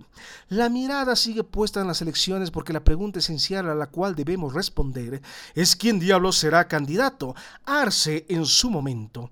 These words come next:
con un dejo de enojo, lo dijo: "Aquí el presidente soy yo". Y presumo que tendrá toda la voluntad de presentarse una vez más como candidato a la primera magistratura de este país. En ese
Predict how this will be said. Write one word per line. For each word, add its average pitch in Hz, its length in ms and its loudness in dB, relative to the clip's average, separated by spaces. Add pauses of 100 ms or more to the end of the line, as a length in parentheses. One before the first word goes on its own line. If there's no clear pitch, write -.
(120)
con 254 160 2
un 247 180 -2
dejo 226 300 -4
de 165 160 -6
enojo, 165 440 -6
lo 180 180 -4
dijo: 202 360 -10 (300)
"Aquí 233 420 0
el 185 140 -2
presidente 185 560 -4
soy - 340 -2
yo". 139 440 -8 (840)
Y 262 120 -6
presumo 254 760 2
que 175 100 -4
tendrá 185 340 -2
toda 214 240 4
la 170 80 4
voluntad 147 500 2
de 151 80 0
presentarse 151 560 -2
una 156 100 -2
vez 135 220 -4
más 208 360 -2 (240)
como 180 240 2
candidato 185 520 0
a - 20 2
la 175 100 2
primera 180 340 2
magistratura 180 720 0
de 165 80 2
este 151 160 -4
país. 156 760 -6 (420)
En 160 140 0
ese 220 240 4